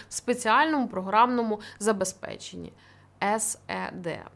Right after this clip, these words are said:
Система електронного документообігу — це комп'ютерна програма, програмне забезпечення, система, яка дозволяє організовувати роботу з електронними документами, створення, зміна, пошук, а також взаємодію між співробітниками,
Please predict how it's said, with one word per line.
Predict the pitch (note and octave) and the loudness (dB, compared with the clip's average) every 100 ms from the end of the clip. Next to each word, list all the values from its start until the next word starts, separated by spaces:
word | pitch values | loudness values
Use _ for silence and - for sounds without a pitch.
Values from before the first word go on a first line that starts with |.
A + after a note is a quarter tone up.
| _ - - | _ -20 -6
Система | B3+ B3 G4+ E4+ | -6 6 8 8
електронного | D4+ C#4+ C#4+ C#4 B3 A3+ | 4 2 4 4 4 2
документообігу — | G#3+ G#3 G#3+ G#3 G#3 B3 G4+ G4 C#4 B3 | 0 -2 -2 0 0 2 2 2 2 0
це | B3 D#4+ D#4+ | 2 2 2
комп'ютерна | C#4 A3+ C4 B3 G3 G3 | 0 -4 -4 -2 -2 -4
програма, | F#3 A#3 D4+ G#4+ G#4 C#4+ - - - | -4 -2 4 4 6 2 -2 -14 -2
програмне | B3 A#3+ A3+ G3 | 0 2 0 0
забезпечення, | F#3 F#3+ G3 - G4 F#4+ B3+ G3+ | -2 -4 -4 0 0 0 -2 -2
система, | G3 G#3 - D#4+ C4 | -2 -2 6 6 6
яка | G#3 G#3 E4 | 2 2 2
дозволяє | C#4+ A3 G#3+ B3 B3+ | 2 0 4 8 8
організовувати | G#3 G#3 G#3 G3+ A3 F#3+ F3 E3+ F#3+ | 8 2 -2 2 2 2 -4 -4 -4
роботу | A#3 F#4+ G#4 C4+ - - - | 0 2 2 0 -6 -14 -6
з | A3 | 2
електронними | C4+ C4+ - B3 G3+ F#3 F#3 | 2 2 2 2 2 -2 -4
документами, | G3+ C#4+ G4+ G4+ E4 C4+ B3 - | -4 0 2 4 2 0 -2 -6
створення, | - - C4+ F#4 F4+ C4+ A#3+ | -14 -4 2 4 4 4 2
зміна, | G#3+ A3+ D#4+ C#4+ G#3 | 2 0 2 4 2
пошук, | - C#4 - C4 - | 2 0 0 -4 -2
а | G#3 | -2
також | A3+ A3 E4+ | -2 0 0
взаємодію | C#4+ G#3+ B3+ B3+ B3+ A3 A3+ G#3 F3 | 0 0 2 4 2 2 0 -2 -2
між | F#3 F3+ | 0 -2
співробітниками, | - - F#3+ G#3 F4 F#4+ D4+ C#4 A3+ | -4 -8 -4 -2 -2 -2 -2 0 0